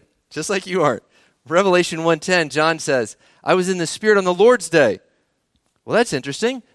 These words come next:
Old Testament doesn't talk about the Lord's day. When Jesus came back, all the Christians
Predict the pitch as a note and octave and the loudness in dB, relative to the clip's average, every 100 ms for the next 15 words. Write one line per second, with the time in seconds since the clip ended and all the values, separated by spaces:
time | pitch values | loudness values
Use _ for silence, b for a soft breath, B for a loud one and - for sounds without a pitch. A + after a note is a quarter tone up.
0 | - G#3 B3+ C4 G#3+ G3 G3 B3 B3 G3 | -8 -2 0 0 0 -2 2 2 2 2
1 | F3+ D3+ D3 - D3 F3+ C#4+ - _ _ | 2 2 2 2 2 2 2 -4 _ _
2 | _ _ _ _ _ - C3+ D3+ - G3+ | _ _ _ _ _ -20 -12 -10 -6 -4
3 | A3+ - G3 F#3+ G3 - D3+ G#3 G#3 F#3 | -2 -2 -2 2 2 2 4 4 4 0
4 | A3 A3+ - D3+ - | -2 -4 -6 -8 -10